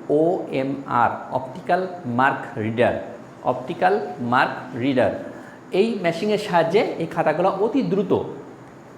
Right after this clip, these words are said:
একসঙ্গে অনেকগুলো খাতা দেওয়া হয়, একটা একটা করে খাতা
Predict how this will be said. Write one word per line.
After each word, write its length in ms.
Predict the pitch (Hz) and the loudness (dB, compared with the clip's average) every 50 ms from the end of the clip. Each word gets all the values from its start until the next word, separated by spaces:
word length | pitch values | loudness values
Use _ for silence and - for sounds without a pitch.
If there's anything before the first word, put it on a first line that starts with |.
| - - - - | -20 -14 -6 -2
একসঙ্গে 360 | - 185 - - 202 190 190 | -2 -2 -2 -2 0 2 4
অনেকগুলো 360 | 175 170 180 175 175 185 185 | 4 4 4 2 4 2 2
খাতা 320 | 180 - 175 175 180 180 170 | 4 2 2 4 4 4 4
দেওয়া 260 | 165 170 165 175 175 | 4 4 4 4 4
হয়, 200 | - 185 208 - - - - - - | 2 2 0 0 -2 -6 -8 -10 -8
একটা 220 | 147 147 - - 175 | -8 -8 -4 -4 -6
একটা 180 | 170 - - | -4 -2 -2
করে 140 | 175 170 175 | 0 0 0
খাতা 360 | 170 - 165 160 165 160 - | 0 -2 0 2 2 0 0